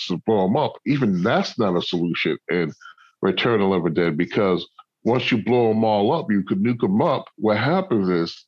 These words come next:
bodies burn up, and then that, when, and then when they get burnt to ashes, and then the, the smoke from it, it gets into the clouds, and when it rains, that rain becomes, you know, like a toxin, and it would turn you,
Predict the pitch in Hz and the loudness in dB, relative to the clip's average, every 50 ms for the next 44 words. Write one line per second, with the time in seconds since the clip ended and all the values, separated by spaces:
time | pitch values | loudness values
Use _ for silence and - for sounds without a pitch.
0 | _ - 85 82 - 113 117 131 131 127 123 117 101 95 127 120 113 110 117 156 | _ -10 -8 -6 -2 0 0 2 4 4 4 2 2 0 0 2 2 2 2 2
1 | 170 151 - - - _ _ _ _ _ _ _ _ _ _ _ _ _ _ _ | 2 0 0 -4 -8 _ _ _ _ _ _ _ _ _ _ _ _ _ _ _
2 | _ _ _ - 104 98 90 90 107 104 101 98 101 98 92 87 85 - - _ | _ _ _ -2 -2 -2 0 2 2 2 2 2 2 0 0 -2 -2 -6 -8 _
3 | - 95 98 98 76 90 95 98 101 98 104 110 101 107 101 90 - 113 113 107 | -4 -2 -2 -2 0 0 0 2 2 2 2 0 0 0 0 0 0 0 0 0
4 | - - - 87 123 139 147 151 143 - 117 101 95 - - - 90 92 85 98 | 0 -2 -2 0 0 0 0 0 0 0 0 0 -2 -2 -4 -4 -4 -2 0 0
5 | 107 98 92 - _ - 95 92 - - - 90 - - - - 110 135 165 165 | 0 0 -2 -4 _ -6 -4 -4 -4 -4 -4 -4 -4 -4 -2 0 0 2 2 2
6 | 110 - - - - 113 101 90 87 82 80 - - _ _ - - - - - | 0 -2 -4 -4 -2 -2 0 0 0 0 -2 -2 -6 _ _ -20 -20 -20 -20 -20
7 | - - - - _ _ - - 104 104 110 127 123 117 - - 117 110 - - | -20 -20 -20 -20 _ _ -4 -2 -2 0 2 2 2 2 2 0 0 0 -2 -2
8 | - 101 92 - - 156 156 147 123 110 104 104 101 98 - - - - 101 101 | -2 -2 -2 0 0 0 2 2 2 2 2 2 0 0 -4 -6 -2 0 2 2
9 | 104 104 90 85 95 123 156 156 135 120 110 107 107 98 98 113 - _ _ _ | 2 2 2 2 2 2 2 2 4 4 4 4 2 0 -2 -6 -12 _ _ _
10 | _ _ _ _ _ - 110 101 95 101 101 120 139 139 131 120 113 107 98 90 | _ _ _ _ _ -2 -2 0 0 2 2 2 2 2 2 2 2 2 2 2
11 | 98 95 92 - - 139 135 127 117 107 98 92 90 90 87 - - - - - | 0 0 -2 -2 -2 0 0 2 2 0 0 0 0 -2 -2 -4 -8 -10 -12 -16
12 | _ _ - 101 110 107 92 85 82 85 - - - - - 87 90 - - 76 | _ _ -4 0 0 2 2 2 0 -2 -2 -4 -8 -6 -4 -4 -2 -2 -2 -4
13 | 69 - - 143 147 139 131 131 - 107 92 87 87 87 - _ _ _ - 90 | -4 -2 0 0 0 0 -2 -2 0 0 2 2 0 -2 -6 _ _ _ -4 -2
14 | 101 104 92 - - 107 117 110 104 92 - - 127 117 107 104 104 101 101 101 | 0 0 0 0 2 2 2 2 2 0 -2 -2 -2 0 0 0 2 2 2 2
15 | 95 90 87 78 | 2 0 -2 -4